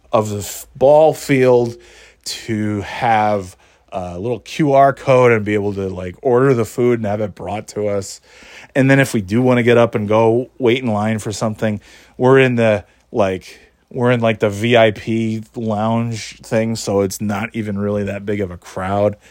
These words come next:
It's just, like, and then there's, like, free popcorn, and you can get ice cream sundaes and all this bullshit that, yeah.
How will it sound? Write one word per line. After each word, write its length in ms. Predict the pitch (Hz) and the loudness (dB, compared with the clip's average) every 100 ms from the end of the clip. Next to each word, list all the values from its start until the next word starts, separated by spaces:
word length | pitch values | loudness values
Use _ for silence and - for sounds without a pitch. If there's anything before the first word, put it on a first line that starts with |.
| _ _ - _ _ _ | _ _ -20 _ _ _
It's 240 | 101 92 - | -12 -10 -6
just, 220 | 98 - | -6 -2
like, 220 | 92 92 | -4 -4
and 120 | 95 | -4
then 140 | 101 98 | -4 -4
there's, 240 | 95 92 | -4 -6
like, 160 | 92 85 | -8 -8
free 300 | - 117 104 | 0 2 2
popcorn, 840 | - 110 113 - - 104 104 101 | 0 0 0 0 -2 0 2 0
and 100 | 95 | -2
you 160 | 95 | -4
can 180 | 92 98 | -4 -4
get 140 | 95 98 | -2 2
ice 220 | 104 104 | 0 0
cream 300 | - 113 98 | -4 -4 -4
sundaes 640 | - 107 104 101 98 95 | -2 -2 0 0 0 0
and 120 | 95 | -4
all 160 | 95 98 | -4 -4
this 200 | 95 92 | -4 -6
bullshit 560 | 104 98 95 98 92 - | -8 -8 -8 -8 -10 -10
that, 180 | 90 92 - - - - - - - - - - - _ _ - | -12 -12 -20 -20 -20 -20 -20 -20 -20 -20 -20 -20 -20 _ _ 2
yeah. 320 | 107 92 | 4 2